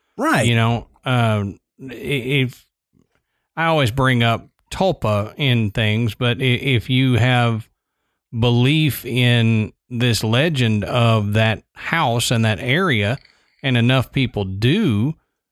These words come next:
Speaker 2: you might be able to create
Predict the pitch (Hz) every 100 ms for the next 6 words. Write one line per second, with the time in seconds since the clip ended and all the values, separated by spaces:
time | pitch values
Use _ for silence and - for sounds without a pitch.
0 | _ 123 117 165 139 127 180 123 127 123
1 | 127 127 127 - 131 - - 135 120 131
2 | 196 143 -